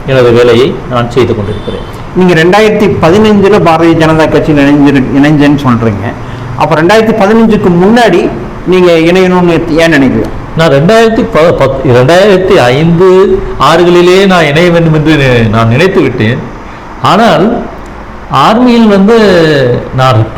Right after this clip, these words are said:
Speaker 1: ரெண்டு டைம் வந்து நான் வந்து ப்ரீமெச்சூர் ரிட்டையர்மெண்ட்டுக்கு அப்ளை பண்ணேன், எனக்கு கிடைக்கவில்லை. அது
Speaker 2: actually நீங்க ரெண்டாயிரத்தி பதினாலு மோடி ஆட்சிக்கு வர, ரெண்டாயிரத்தி பதினஞ்சுல பாஜகல இணையறீங்க.
Speaker 1: ம்.
Speaker 2: So அப்போ நீங்க ஒரு கம்ஃபர்டபுளா தான் கட்சிக்குள்ள இருந்திருக்கீங்க, அ, ஏன் எடுத்துக்கலாமா அப்படின்னு?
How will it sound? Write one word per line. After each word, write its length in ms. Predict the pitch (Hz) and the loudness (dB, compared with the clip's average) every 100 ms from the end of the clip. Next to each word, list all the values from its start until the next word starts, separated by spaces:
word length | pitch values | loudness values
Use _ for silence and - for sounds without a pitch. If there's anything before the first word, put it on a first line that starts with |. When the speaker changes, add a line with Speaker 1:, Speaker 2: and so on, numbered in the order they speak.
| 202 | -2
Speaker 1:
ரெண்டு 260 | 135 196 254 | 0 2 2
டைம் 300 | 208 247 247 | 2 2 2
வந்து 240 | 190 202 | 2 2
நான் 240 | 196 165 147 | 2 2 0
வந்து 220 | 151 180 180 139 123 110 98 - | 0 2 2 2 2 0 -4 -2
ப்ரீமெச்சூர் 360 | 180 214 - 185 | 2 2 2 0
ரிட்டையர்மெண்ட்டுக்கு 500 | 165 147 139 135 165 | 2 0 0 0 0
அப்ளை 260 | - 196 | 0 0
பண்ணேன், 320 | 196 131 107 104 - - - - | 0 0 -2 -4 -12 -16 -16 -10
எனக்கு 280 | 135 131 135 | -4 -4 -4
கிடைக்கவில்லை. 580 | 123 160 185 175 117 123 - - - - - - - | -4 -2 0 0 0 -2 -4 -14 -18 -18 -18 -12 -4
அது 160 | 104 90 - - - 170 | -2 -2 -10 -16 -12 -6
Speaker 2:
actually 220 | 220 214 | 0 2
நீங்க 180 | 190 170 | 2 2
ரெண்டாயிரத்தி 400 | 185 196 - 202 | 2 0 0 0
பதினாலு 420 | 175 175 190 190 202 190 165 | 2 2 2 2 2 2 2
மோடி 220 | 175 160 | 2 2
ஆட்சிக்கு 320 | 147 156 147 | 2 0 2
வர, 220 | 185 190 | 0 0
ரெண்டாயிரத்தி 300 | 156 170 165 | 2 0 0
பதினஞ்சுல 840 | 160 147 156 151 151 170 156 135 135 127 | -2 0 2 2 2 2 2 2 0 0
பாஜகல 440 | 135 139 135 135 | 0 0 -2 0
இணையறீங்க. 580 | 123 139 147 131 107 123 - 135 | 0 2 2 0 -2 -6 -8 -4
Speaker 1:
ம். 260 | 113 104 | -4 -2
Speaker 2:
So 80 | - | -4
அப்போ 160 | 139 175 | -2 0
நீங்க 360 | 170 165 160 | 2 2 2
ஒரு 120 | 151 - | 0 0
கம்ஃபர்டபுளா 540 | 180 180 220 214 214 | -2 0 0 2 2
தான் 140 | 220 190 | 2 2
கட்சிக்குள்ள 320 | 160 170 170 | 0 2 2
இருந்திருக்கீங்க, 600 | 147 147 135 139 131 143 135 - - | 2 0 0 0 0 2 0 -2 -2
அ, 260 | 135 135 | 0 2
ஏன் 60 | 135 | 2
எடுத்துக்கலாமா 560 | 151 139 - 131 123 117 | 2 2 0 0 0 -2
அப்படின்னு? 260 | 110 113 | -2 -4